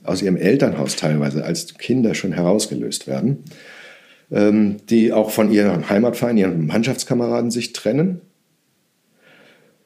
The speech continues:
um also durch die Bundesrepublik oder teilweise darüber hinaus, äh, ähm,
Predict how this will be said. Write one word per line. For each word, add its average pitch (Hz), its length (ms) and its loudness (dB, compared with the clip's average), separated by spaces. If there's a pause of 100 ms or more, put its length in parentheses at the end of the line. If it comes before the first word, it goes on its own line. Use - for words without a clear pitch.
(280)
um 127 260 0
also 110 240 2
durch 120 280 0
die 117 140 2
Bundesrepublik 139 840 0
oder 104 200 0
teilweise 107 400 0
darüber 92 260 2
hinaus, 87 680 0
äh, 139 60 -4
ähm, 104 720 0